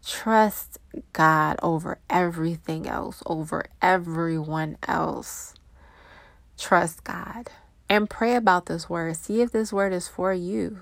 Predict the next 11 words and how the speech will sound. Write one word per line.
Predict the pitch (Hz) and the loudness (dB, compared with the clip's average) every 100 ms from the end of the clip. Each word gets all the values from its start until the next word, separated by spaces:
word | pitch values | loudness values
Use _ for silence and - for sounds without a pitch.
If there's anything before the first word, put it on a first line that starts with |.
| - | 4
Like, | 175 165 | 4 4
this | 185 | -2
testimony, | - 185 - 226 208 208 196 | 2 0 0 -2 -2 -2 -2
if | - - | -4 -4
it, | - - | -6 -4
if | 180 165 | -6 -4
it's | 185 180 | -4 -4
for | - - 190 | -8 -6 -4
you. | 196 202 262 170 175 165 - - - - - _ - | -4 -4 -4 -4 -8 -14 -20 -20 -20 -20 -20 _ -10
Okay? | 165 202 233 240 226 | 0 2 2 0 0
'Cause | 190 175 | 0 0